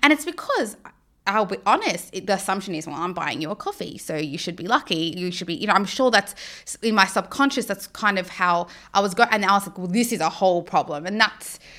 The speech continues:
you know, that coupled with, you know, my sister calling me one day and saying, "Hey, uh, I'm in Melbourne. I saw this person sleeping rough." And, you know, she was also,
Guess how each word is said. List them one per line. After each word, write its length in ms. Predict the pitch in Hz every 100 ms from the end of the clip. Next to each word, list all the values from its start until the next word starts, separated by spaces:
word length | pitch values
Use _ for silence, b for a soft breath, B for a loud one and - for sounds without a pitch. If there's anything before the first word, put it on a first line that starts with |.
| B 226
you 100 | 240
know, 320 | 202 185 226
that 280 | 226 240 -
coupled 400 | 247 226 214 185
with, 220 | 196 202
you 80 | 190
know, 120 | 180
my 160 | 175
sister 320 | 180 208 - 196
calling 320 | 202 185 180
me 100 | 175
one 300 | 170 170 175
day 200 | 170 170
and 140 | 180
saying, 320 | 180 170 175 180
"Hey, 640 | 202 233 220 208 - -
uh, 180 | - - - -
I'm 140 | 202
in 100 | 226
Melbourne. 400 | 247 233 233 226
I 80 | 185
saw 180 | - 214
this 160 | 247
person 380 | - 254 240 240
sleeping 380 | 233 233 226 214
rough." 320 | 180 185 -
And, 200 | 185 180 -
you 100 | 226
know, 260 | 190 160 - -
she 200 | - 254
was 140 | 240 131
also, 520 | 185 - 170 160